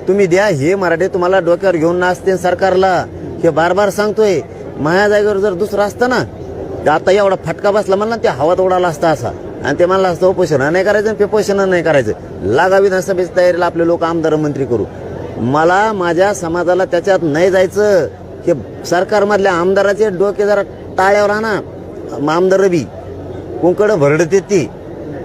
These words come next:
मीडियात, मला जायचं नाही म्हणूनच ते म्हणतोय. पण तुम्ही नाही दिलं ना, तुम्हाला एकाला येऊन देणार नाही मी. हा, तुम्ही गैरसमज, फैरसमज म्हणता ना,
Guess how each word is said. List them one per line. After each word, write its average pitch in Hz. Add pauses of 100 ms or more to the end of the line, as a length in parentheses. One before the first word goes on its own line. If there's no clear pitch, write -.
मीडियात, 156 (1200)
मला 170
जायचं 185
नाही 220
म्हणूनच 214
ते 240
म्हणतोय. 240
पण 208
तुम्ही 220
नाही 247
दिलं 277
ना, 277 (480)
तुम्हाला 220
एकाला 240
येऊन 247
देणार 175
नाही 110
मी. 80 (1120)
हा, 98 (500)
तुम्ही 180
गैरसमज, 226
फैरसमज 208
म्हणता 233
ना, 254